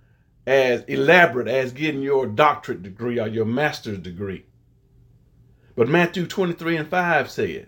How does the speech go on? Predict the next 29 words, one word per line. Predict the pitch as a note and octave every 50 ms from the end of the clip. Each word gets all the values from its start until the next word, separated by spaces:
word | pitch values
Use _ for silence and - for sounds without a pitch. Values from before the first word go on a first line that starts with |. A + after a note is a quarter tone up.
| - _ _ _ _ _ _ _ _ _ _ _ _ -
"But | - C#3
all | D#3 F3 G3+ G#3+ A3 A3+
their | G#3+ G#3 G#3 G3
works | F3+ E3+ E3+ E3+ D#3+ D#3+ - - - -
they | - D3+ D#3
do | D#3 D3 E3+ E3
for | D#3 - -
to | -
be | D3+ D#3 D3+
seen | - - - G3 F3+ F3 E3+ D3
of | C3+ B2
men. | B2+ C3+ C#3 C3+ A#2 G2+ E2 - - _ _ _ _ _ _ _ _ _ _ _ _ _ _ _ _ _ _ _ _ -
They | A#2+ C3
make | D3 D#3+ D#3+ D3+ A2 A2 A2
broad | B2+ D#3+ E3+ E3 E3 D#3 D3+ C#3+ C3 A#2+
their | B2+ C#3+ C3+ C3
phylacteries | - - B2+ C#3+ D#3 D3 C#3+ - - A#2+ G2 E2 C#2 - - _ -
and | G#2+ A2 A#2+
enlarge | A#2+ A#2+ A#2+ B2+ C#3 D3 D3 C#3 C3+ B2+
the | A2+ G#2+
borders | G#2+ B2 C3 C3 B2+ A#2 G#2 A#2
of | A#2+
their | A2+ A#2 A2
garments." | F#2+ A#2+ B2 A#2+ A2+ G2+ F2+ D#2 - - _ _ _ _
So | - - C#4+ B3+
it's | B3 B3
all | C4+ C4 C4 B3 A3
about | G3+ F3+ G3 G3 D#3+ - - _ _
show, | - - - - - - G3+ D3+ A#2 F#2+ -